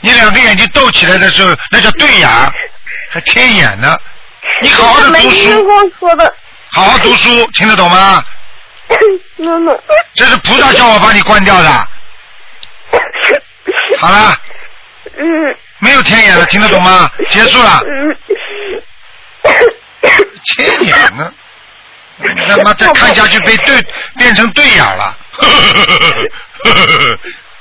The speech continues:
Speaker 1: 好了，等着台长给你巧克力吃吧。啊？
Speaker 2: 嗯。
Speaker 1: 乖一点啊，等不及来封信，台长给你寄过来。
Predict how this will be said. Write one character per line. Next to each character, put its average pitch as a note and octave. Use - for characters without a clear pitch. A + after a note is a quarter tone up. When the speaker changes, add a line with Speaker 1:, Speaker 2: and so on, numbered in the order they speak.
Speaker 1:
好 D#3+
了， G3
等 D#3
着 G#3
台 G3+
长 G#3
给 G#3+
你 G#3+
巧 F3+
克 -
力 G3+
吃 -
吧。 C#3+
啊？ F#3+
Speaker 2:
嗯。 C#4+
Speaker 1:
乖 G3
一 G3+
点 D#3
啊， C3
等 -
不 A#3+
及 -
来 G#3
封 A3
信， F3+
台 F3
长 F#3
给 F3+
你 F#3
寄 -
过 D#3
来。 A2